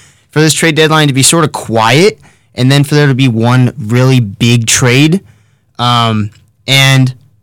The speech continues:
for the most part, I would say that there was a lot more noise than I had expected. Um, obviously, the big story of the day, and let's just get right into it,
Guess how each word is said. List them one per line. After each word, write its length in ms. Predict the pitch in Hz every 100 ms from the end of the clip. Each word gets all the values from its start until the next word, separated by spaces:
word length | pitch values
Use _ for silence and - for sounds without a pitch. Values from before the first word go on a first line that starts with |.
| _ _ _
for 140 | - 440
the 80 |
most 300 | 240 185 226 -
part, 340 | 285 294 - _ _ _ _
I 80 | 180
would 180 | 202 202
say 280 | - 226 240
that 140 | 214
there 100 | 202
was 100 | 202
a 60 | 185
lot 280 | 147 190 226
more 220 | 220 208
noise 380 | 202 196 180 170
than 120 | 156
I 60 |
had 180 | 156 151
expected. 560 | 143 - 139 120 - - _ _ _ _
Um, 440 | 131 127 120 117 113 _ _ _ _ _ _ _ -
obviously, 460 | 170 190 185 - 190
the 100 | 151
big 180 | 175 175
story 260 | 190 180
of 40 | 165
the 80 |
day, 160 | 143 165
and 80 | 160
let's 140 | 156
just 120 | 139
get 140 | 151 147
right 260 | 156 143
into 440 | 151 143 131 175 190
it, 180 | 185